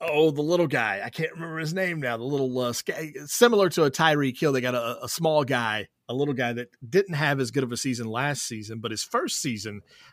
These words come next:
under Matt Nagy had that role where he was in the slot and they'd use him, uh, out of the running back. They'd use him in the slot. They'd use him on end arounds, jet sweeps, the Tyreek Hill role,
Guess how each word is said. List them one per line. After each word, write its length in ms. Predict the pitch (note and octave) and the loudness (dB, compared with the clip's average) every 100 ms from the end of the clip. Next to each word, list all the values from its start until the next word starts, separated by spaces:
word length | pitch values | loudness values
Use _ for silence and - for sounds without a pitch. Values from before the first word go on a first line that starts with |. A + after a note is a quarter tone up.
| _ | _
under 240 | C#3+ B2+ A#2+ | 0 2 0
Matt 260 | A#2+ A#2+ | 0 -4
Nagy 480 | A#2+ A#2 G#2 G2+ F#2+ _ _ _ _ | -6 -6 -6 -10 -16 _ _ _ _
had 280 | D#3+ C#3+ C3 | 2 4 4
that 180 | B2+ B2+ | 0 0
role 280 | C3 B2 A2+ | 0 2 0
where 100 | A2+ | -2
he 60 | |
was 160 | B2 A2+ | -4 -4
in 60 | |
the 80 | A2+ | -6
slot 340 | - B2+ A#2+ A2 | -6 -2 -2 -2
and 80 | |
they'd 140 | A2+ A2 | -6 -6
use 260 | A#2 A2 | -6 -6
him, 200 | A2 G#2+ G#2+ | -8 -8 -8
uh, 300 | G2+ G2+ G#2 - | -8 -8 -8 -2
out 100 | C3+ | 0
of 80 | |
the 60 | B2+ | 0
running 320 | B2 C#3+ C3 | -2 0 -2
back. 280 | G#2+ G2 - | -4 -8 -10
They'd 160 | - A2+ | -8 -4
use 160 | A#2+ B2+ | -4 -4
him 60 | |
in 60 | B2 | -4
the 60 | A#2 | -4
slot. 440 | - C3 A2 - | -2 0 0 -4
They'd 140 | A2 | -10
use 200 | A2 B2+ | -4 -4
him 80 | B2 | -2
on 140 | B2 B2 | -2 -4
end 180 | C3+ | -4
arounds, 560 | B2+ A#2+ B2 G#2 F2+ - | -2 -2 -2 -4 -8 -14
jet 240 | - C3 | -6 -6
sweeps, 300 | - C3 A#2+ | -6 -10 -10
the 100 | - | -10
Tyreek 540 | C3 D3+ D#3+ D#3+ D#3 - | -8 -4 -2 0 -2 -2
Hill 220 | F3 G#3+ | -4 -2
role, 340 | D3+ F#2 D#2+ | -4 -8 -12